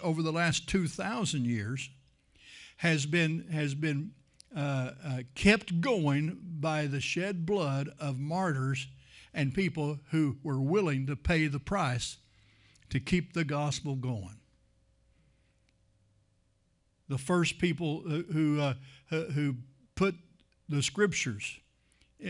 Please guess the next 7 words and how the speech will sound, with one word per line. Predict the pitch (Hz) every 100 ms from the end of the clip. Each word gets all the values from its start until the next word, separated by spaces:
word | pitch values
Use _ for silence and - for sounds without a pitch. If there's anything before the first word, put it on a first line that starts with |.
| -
uh, | 147 139 143
in | 170 147
print | - 175 202 147
form | - 185 196 123 98 - - _ _ _ _ _ _ _ _ _ _ _ _ _ _ _ _ _ _ _ _ _ -
died | 143 135 135
as | 139
martyrs. | 165 165 127 117 -